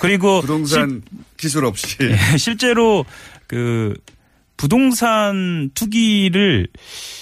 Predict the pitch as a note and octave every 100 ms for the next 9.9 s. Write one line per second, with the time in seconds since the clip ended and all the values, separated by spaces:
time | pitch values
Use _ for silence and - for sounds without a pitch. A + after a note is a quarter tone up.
0 | - - C#3 A3 G3+ G3 F#3+ F3+ F3+ D#3+
1 | - B2 A#2+ E3+ D3+ C#3+ C3+ B2 B2+ A#2+
2 | A2 C3+ G#2+ - C3+ G#3+ B3 A3 G3+ F3+
3 | D3+ C3 A2+ B2 A#2+ A#2 C#3 D3+ A2 F#2+
4 | F#2 A2+ A2 F#2+ - - B2+ D#3+ F#3 D#3+
5 | D3 - A2 C#3 C3 A#2+ G#2+ A2 D3+ G2+
6 | - - - - A2 B2+ D3+ - E3+ C3+
7 | C#3 D#3 B2 G2 A#2 G#2+ C#3 C#3 E3 D#3+
8 | G3 F#3 F#3+ A2+ - F#2 E2+ D#3+ D#3+ -
9 | A3+ A#3 A#3+ A#3 - D4+ D4 F3 F#2+